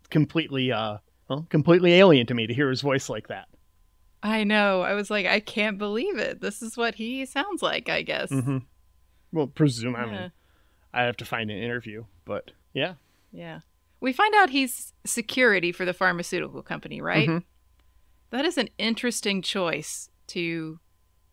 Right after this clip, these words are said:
Speaker 2: employ a one-armed man in your bodyguard security.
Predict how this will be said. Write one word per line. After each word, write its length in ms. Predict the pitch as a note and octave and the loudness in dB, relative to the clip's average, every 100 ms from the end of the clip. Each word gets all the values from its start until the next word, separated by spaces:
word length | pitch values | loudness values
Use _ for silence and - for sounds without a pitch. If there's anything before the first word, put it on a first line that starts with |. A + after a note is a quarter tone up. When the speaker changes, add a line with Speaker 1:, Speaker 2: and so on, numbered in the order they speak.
| _ _ | _ _
Speaker 2:
employ 380 | F#3+ F3+ A3 G3+ | -14 -8 -4 0
a 40 | E3+ | 0
one-armed 540 | D#3+ G3+ G#3 F#3+ F3+ | 0 0 0 0 -2
man 460 | F3 E3+ E3 D#3+ E3 _ _ _ _ _ - | -4 -2 -2 -4 -8 _ _ _ _ _ -16
in 180 | E3+ | -12
your 120 | D#3+ E3 | -12 -10
bodyguard 640 | F3 E3+ E3 D#3+ E3 - | -6 -6 -6 -8 -10 -12
security. 680 | - - - - - - | -16 -12 -10 -10 -10 -14